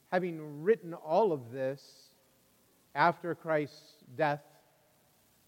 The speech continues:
resurrection, and ascension. I would like to propose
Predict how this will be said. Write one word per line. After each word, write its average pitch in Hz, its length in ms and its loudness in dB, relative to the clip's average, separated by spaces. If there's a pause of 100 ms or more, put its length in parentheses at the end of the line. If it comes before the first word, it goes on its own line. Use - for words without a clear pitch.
(760)
resurrection, 143 640 -4
and 127 120 -14
ascension. 147 460 -12 (2750)
I 185 40 -6
would 185 160 0
like 277 220 0
to 302 40 -10
propose 202 560 -10